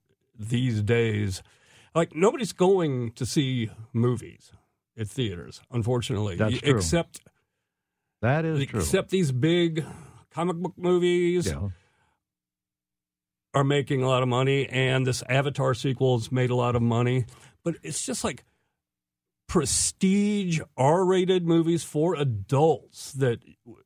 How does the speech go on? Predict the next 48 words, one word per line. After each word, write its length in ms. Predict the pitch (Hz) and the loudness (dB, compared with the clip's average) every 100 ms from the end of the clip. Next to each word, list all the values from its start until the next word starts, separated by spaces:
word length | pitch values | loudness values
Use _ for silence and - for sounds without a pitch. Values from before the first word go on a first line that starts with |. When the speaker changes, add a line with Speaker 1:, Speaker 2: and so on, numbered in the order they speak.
| _ | _
Speaker 1:
as 180 | 143 117 | -4 0
you 160 | 143 156 | 2 0
can 200 | - 147 | 0 0
recall, 440 | 143 - 147 147 | 0 2 2 0
like, 280 | 123 127 - - | -2 -6 -6 -2
everybody 420 | 214 226 156 143 | -2 2 0 2
went 220 | 131 127 | 0 -2
to 100 | 131 | -4
see 440 | 110 - 143 131 110 - | -2 2 2 2 -2 -10
<clears throat> 160 | _ - | _ 0
just 420 | - 185 151 170 | 2 2 0 -4
things 180 | 214 202 | -2 0
like 160 | 208 | 0
The 80 | 170 | 0
Godfather 720 | 147 180 170 151 120 - - - | 0 0 2 2 2 -6 -10 -4
Speaker 2:
Oh, 140 | 196 | -2
my 140 | 80 139 | -2 2
Speaker 1:
or 140 | 190 | 4
Speaker 2:
God. 80 | 185 | 4
Speaker 1:
Woody 220 | 233 208 | 4 2
Allen 300 | 208 247 180 | 2 2 2
Speaker 2:
Sure, 120 | 135 | 0
Speaker 1:
movies. 180 | 117 95 | -2 -6
Speaker 2:
sure. 180 | 185 131 | -2 -2
Oh, 60 | 117 | 0
yeah. 100 | 160 | 2
Speaker 1:
You 40 | 185 | 2
know, 100 | 214 | 4
those 200 | 240 - | 0 -2
were 100 | 208 | -2
Speaker 2:
Yeah. 60 | |
Speaker 1:
must-sees. 560 | 139 156 - 233 262 113 | 0 0 -2 -6 -4 -4
Everybody 320 | 127 156 165 | 0 0 2
got 180 | 175 180 | 0 0
their 120 | 190 | -4
car 280 | 170 190 196 | -2 0 2
and 100 | 190 | 0
drove 220 | 185 196 | 0 0
to 80 | 196 | -2
the 240 | 190 190 - | -2 -4 -6
theater 440 | - 196 202 185 | -4 0 2 2
to 80 | 135 | 0
see 280 | - 220 247 | -2 -4 0
movies 380 | 156 120 113 | 0 2 2
like 200 | 107 107 | 0 -2
that, 220 | 113 131 147 | -2 -4 0
and 80 | 160 | 2
now 460 | 160 202 208 196 | 2 2 0 -2